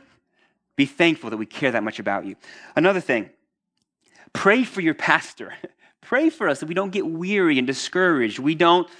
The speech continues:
shirk our responsibilities. We keep our head down and our shoulder to the plow.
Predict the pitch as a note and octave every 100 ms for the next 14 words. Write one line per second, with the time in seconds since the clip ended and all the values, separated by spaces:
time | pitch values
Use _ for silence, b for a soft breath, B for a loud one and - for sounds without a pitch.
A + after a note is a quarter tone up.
0 | B - - G3+ G#3+ G3+ F#3 G3 - F#3+
1 | F#3+ F#3 E3 F3+ G3 B2 - C#3 D#3+ B
2 | B - G#3 - E3+ D3+ B - F#3+ G#3
3 | E3+ F#3 F3 C#3 B2 A#2+ - F3 F#3+ F#3+
4 | E3+ D#3 D#3 - D3 C#3+ B2+